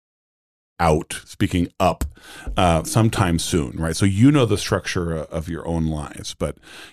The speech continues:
you know, can you ask your parents if you could say something or say a prayer at a sibling's birthday? Is, is your youth group or a,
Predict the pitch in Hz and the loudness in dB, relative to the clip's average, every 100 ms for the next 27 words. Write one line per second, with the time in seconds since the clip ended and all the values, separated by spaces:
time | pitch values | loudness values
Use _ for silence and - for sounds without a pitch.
0 | - 87 76 - - - 104 101 107 87 | -2 0 0 -4 -18 -2 2 4 4 0
1 | 92 95 - 95 90 - 92 85 80 - | 0 0 -2 -2 -2 0 0 0 -2 -4
2 | - - 87 78 87 78 82 78 - _ | -8 -6 -6 -4 -4 -2 -4 -4 -8 _
3 | _ _ - - 107 90 - 80 76 76 | _ _ -8 0 4 4 2 -2 -2 -4
4 | 76 73 80 85 78 - 95 85 80 76 | -4 -4 -4 -4 -4 -2 0 2 0 -2
5 | 76 - 82 78 73 76 - 82 73 - | -4 -2 -2 -2 -4 -4 -6 -6 -6 -6
6 | - 58 - - - - _ 113 110 95 | -8 -10 -14 -20 -20 -20 _ 4 6 4
7 | 98 - 90 98 101 101 113 131 117 - | -2 0 2 6 6 8 8 8 6 -2
8 | 82 76 73 82 82 80 78 78 85 | 0 0 -2 -2 -2 -2 -4 -4 -6